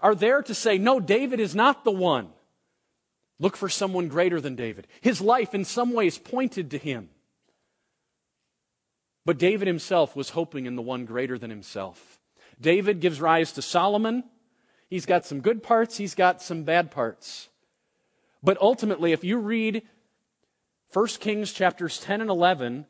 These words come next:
in light of Deuteronomy seventeen, where it gives the instructions for the king, it goes through point by point and says, "Oh yeah, he multiplied war horses. He had more chariots than any other kingdom.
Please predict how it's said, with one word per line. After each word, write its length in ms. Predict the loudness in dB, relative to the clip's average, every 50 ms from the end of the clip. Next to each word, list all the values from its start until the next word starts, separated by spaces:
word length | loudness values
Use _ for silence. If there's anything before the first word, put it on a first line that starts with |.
| _ _ _
in 160 | 0 2 2 4
light 220 | 4 4 4 2
of 120 | 0 0
Deuteronomy 480 | -2 -2 0 2 4 4 4 2 0 -2
seventeen, 800 | -2 0 0 0 0 -2 -8 -8 -6 -6 -4 -4 -4 -6 -6 -8 _ _ _ _ _ _ _ _ _ _ _ _ _ _ _ _ _ _
where 200 | 2 2 2 2
it 80 | 4 2
gives 220 | 0 0 0 -2
the 100 | -2 -2
instructions 560 | -2 -2 -2 0 -2 -2 -2 -2 -6 -6 -6
for 100 | -6 -6
the 80 | -8 -8
king, 440 | -6 -2 0 0 0 0 -2 -4 -8 _ _ _ _ _ _ _ _ _ _
it 140 | -4 -2 2
goes 300 | 4 2 2 2 0 -4
through 220 | -2 0 0 0 0
point 300 | 0 -2 -2 -2 2 2
by 160 | 2 2 2
point 300 | 2 0 0 0 0 0
and 120 | -4 -8
says, 340 | 0 2 4 4 4 2 2
"Oh 140 | 2 2 2
yeah, 240 | 4 4 2 2 2
he 160 | 0 -4 -4
multiplied 800 | 0 2 2 0 0 -4 -4 2 2 4 6 6 4 2 0 -4 -8 _ _ _ _ _ _ _ _ -2
war 260 | 2 4 6 6 4
horses. 720 | 4 2 0 0 0 -4 -8 -10 -10 -10 -10 -10 -10 -10 -14 _ _ _ _ _ _ _
He 140 | _ 2 2
had 100 | 2 2
more 220 | 2 2 2 2
chariots 960 | 2 -2 -6 -2 0 2 2 2 2 0 -4 -6 -6 -10 -10 -8 -8 -10 -12 _ _ _ _ _ _ _ _ _ _ _ _ _ _ _ _ _ _ _ _ _ _ _ -2
than 440 | 0 2 2 4 2 0 0 -4 -8 -12 _ _ _ _ _ _ _ _ _ _
any 240 | 0 0 2 4 4
other 200 | 4 4 2 -2
kingdom. 400 | -2 -4 -6 -6 -6 -10 -16